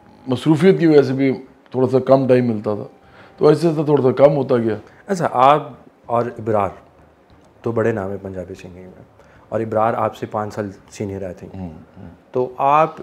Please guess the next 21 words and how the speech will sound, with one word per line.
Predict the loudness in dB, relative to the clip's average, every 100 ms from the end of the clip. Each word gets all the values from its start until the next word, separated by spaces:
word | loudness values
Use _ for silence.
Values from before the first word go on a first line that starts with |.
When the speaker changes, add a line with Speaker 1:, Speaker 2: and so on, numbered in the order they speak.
| -6
Speaker 2:
इबरार | 0 0
से | -2 -8
कितना | -10 -10
इंस्पायर | -10 -12 -14 -14
हो | -18
रहे | -20
हैं? | -20 _ -20 -8 0
Speaker 1:
नहीं, | 2
नहीं, | 2 0
बिल्कुल | 0 -2 2 2
भी | 2
नहीं | -2
इंस्पायर्ड | -2 0 0
होता | -2 -4
होगा। | -2 -2
उसका | -2 0 2
तो | 2
म्यूज़िक | 2 0 2 2
बहुत | 4 4 4
ही, | 0
अ, | -2 -14 _ _ _ _ 0 6